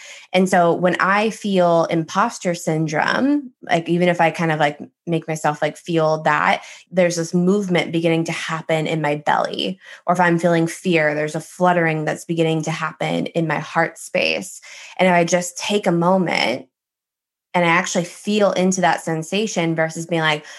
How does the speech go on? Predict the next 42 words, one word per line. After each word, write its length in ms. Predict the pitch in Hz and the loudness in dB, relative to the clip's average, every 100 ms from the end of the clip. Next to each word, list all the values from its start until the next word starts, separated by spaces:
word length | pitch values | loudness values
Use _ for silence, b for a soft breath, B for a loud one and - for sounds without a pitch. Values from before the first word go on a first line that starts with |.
| B - | B -4
"I 100 | 185 | -4
just 140 | - | 0
gotta 120 | 175 | -2
get 220 | 165 170 | 0 0
through 120 | 185 170 | 2 2
it. 40 | |
I 80 | 160 | 4
gotta 160 | 165 | 2
go 120 | 165 165 | 2 2
on 100 | 165 | 4
the 100 | 165 | 2
other 120 | 165 | 0
side 320 | 175 180 175 | 0 2 2
of 80 | 160 | 2
it. 120 | 151 | 0
I 60 | - | 0
gotta 180 | 160 170 | 0 2
reframe 540 | 202 196 - 156 147 | 2 0 0 0 0
it. 80 | 147 | -2
I 60 | |
gotta 200 | 160 170 | 0 0
think 300 | 175 220 220 | 0 -2 -4
positive. 460 | - 202 190 170 156 | 0 0 2 -2 -2
I 60 | 156 | 0
gotta 180 | 156 | 0
move 340 | 165 185 220 226 | 2 2 0 -2
forward," 640 | - 233 233 170 160 175 | -2 0 0 2 0 0
which 180 | 185 180 | -4 -8
we're 100 | 175 | -12
taught 360 | - 262 - - | -4 -2 -2 -6
to 100 | 185 | -8
do. 600 | 170 269 196 - 180 220 B B B B | -4 -2 0 2 0 -2 B B B B
But 120 | 196 185 | 2 4
what 180 | 202 | 4
if 120 | 226 226 | 2 0
the 80 | |
step 320 | 196 - 202 190 | -4 0 0 0
before 420 | 175 - 202 208 | -4 0 2 4
that 200 | 175 165 | 4 2
was 120 | 165 | 0
just 160 | 175 175 | -4 2
like, 320 | 156 151 | 2 0